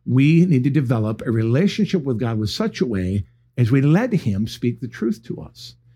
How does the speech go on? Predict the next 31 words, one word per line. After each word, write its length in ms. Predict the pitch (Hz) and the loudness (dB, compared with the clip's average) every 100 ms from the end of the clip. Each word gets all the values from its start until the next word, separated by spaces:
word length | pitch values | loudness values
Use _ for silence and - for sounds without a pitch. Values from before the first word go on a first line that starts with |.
| _ - | _ -2
Now, 100 | 160 | 0
he's 100 | 233 | 2
gonna 160 | 254 165 | 2 2
tell 240 | - 180 | 2 0
us 120 | - 117 | 0 -2
wonderful, 920 | 127 165 208 214 139 - 101 85 - _ _ _ _ _ _ _ _ | -2 -2 0 0 0 -2 -8 -12 -16 _ _ _ _ _ _ _ _
encouraging 720 | 113 - - 208 135 101 101 | -4 -4 -2 2 2 0 -4
things. 580 | 95 175 - - - - - _ _ _ - | -2 -2 -4 -8 -16 -20 -20 _ _ _ -2
He's 120 | 131 | 2
going 180 | 160 135 | 2 2
to 100 | 151 | 2
remind 400 | 135 156 180 143 | 2 4 4 2
us 120 | 117 | 2
of 120 | 123 | 0
what 100 | 117 | 0
he's 220 | 113 120 | 0 0
already 240 | 143 123 107 | -2 -2 -4
said. 560 | - - 104 71 _ _ _ _ _ _ _ _ - | -6 -8 -10 -12 _ _ _ _ _ _ _ _ -2
And 100 | 113 | 0
much 240 | 151 - | 2 0
of 100 | 113 | -2
what 140 | 135 | -2
God 220 | 110 120 104 | -2 0 0
has 240 | 120 131 | 0 -2
said 340 | - - 92 92 | -6 -6 -4 -4
applies 500 | 113 - 151 165 - | -4 -4 -2 -2 -4
to 180 | - - | -14 -16
us. 340 | - - - _ _ _ - | -18 -20 -20 _ _ _ -12
The 80 | 107 | -8
promises, 720 | - 131 104 85 - - - | -4 0 0 -2 -8 -18 -14
right? 260 | 82 90 | -10 -10